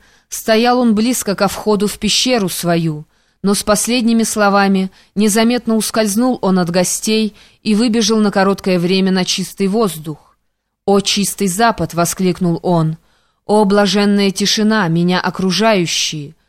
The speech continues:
Но где звери мои? Сюда,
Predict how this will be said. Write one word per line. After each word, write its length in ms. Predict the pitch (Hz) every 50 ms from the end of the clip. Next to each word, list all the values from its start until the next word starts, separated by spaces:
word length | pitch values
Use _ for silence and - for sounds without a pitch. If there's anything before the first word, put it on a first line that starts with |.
| _ _ _
Но 180 | - 170 185 185
где 240 | 180 165 202 226
звери 380 | 208 180 196 208 247 254 220 196
мои? 460 | 180 180 175 170 165 156 147 143 151 _ _ _ _ _
Сюда, 640 | _ - - - 220 202 190 233 240 220 170 165